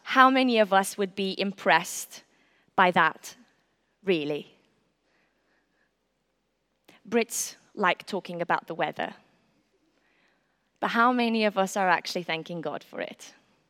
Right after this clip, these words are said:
Particularly today.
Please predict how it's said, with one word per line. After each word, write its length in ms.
Particularly 400
today. 480